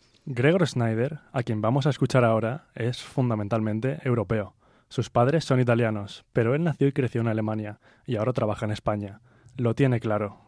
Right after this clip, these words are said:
va a votar en las próximas elecciones europeas, porque asegura que la complejidad de los asuntos europeos que nos preocupan se pueden abordar de mejor modo si todos, con cada una de nuestras particularidades regionales, aportamos nuestro enfoque.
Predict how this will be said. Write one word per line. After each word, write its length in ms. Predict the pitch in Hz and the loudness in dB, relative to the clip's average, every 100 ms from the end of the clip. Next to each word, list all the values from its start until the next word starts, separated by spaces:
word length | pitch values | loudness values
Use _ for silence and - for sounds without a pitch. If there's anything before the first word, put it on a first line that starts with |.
| - | -6
va 140 | 120 147 | 2 4
a 20 | |
votar 240 | 151 139 | 4 2
en 80 | 151 | 0
las 160 | 127 - | -2 -2
próximas 420 | 113 - 135 127 | -6 -2 -4 -2
elecciones 440 | 110 - 113 117 | -4 -4 -4 -2
europeas, 560 | 117 98 104 104 - - - - - - | 0 -2 -4 -6 -8 -20 -20 -20 -8 -2
porque 220 | 117 117 | 0 0
asegura 380 | 95 107 143 160 | -2 0 0 2
que 80 | |
la 80 | 135 | 0
complejidad 580 | 120 113 113 - 113 143 | 0 -2 -2 -4 0 0
de 140 | 156 | 0
los 160 | 147 127 | -2 -4
asuntos 400 | - 135 127 127 | -4 -2 -2 2
europeos 480 | 123 113 135 107 95 | 2 4 2 0 -4
que 120 | 107 | -6
nos 140 | 107 | -4
preocupan 540 | - 123 127 113 113 123 - _ | 0 2 4 4 0 -4 -14 _
se 160 | - 110 | -6 0
pueden 240 | 131 165 | 2 4
abordar 400 | 139 107 107 127 | 2 2 2 0
de 80 | 123 | 0
mejor 300 | 104 123 113 | -2 0 0
modo 340 | 113 117 101 | 0 0 -2
si 160 | 95 - | -6 -6
todos, 480 | - 123 107 - - _ _ _ _ | -2 -2 -2 -10 -20 _ _ _ _
con 180 | 120 104 | -2 -2
cada 240 | 110 104 | -2 0
una 160 | 113 143 | 2 2
de 80 | 135 | 2
nuestras 340 | 123 - 117 | 0 -2 -2
particularidades 840 | 127 - 117 110 107 110 120 101 92 | 0 0 -2 -2 -2 -2 -2 -4 -6
regionales, 720 | 110 123 123 117 120 - - | -4 0 2 2 0 -4 -6
aportamos 480 | 113 104 - 107 123 | -4 -4 -4 -2 -2
nuestro 220 | 120 120 | -2 -2
enfoque. 340 | 101 120 110 | -2 -4 -4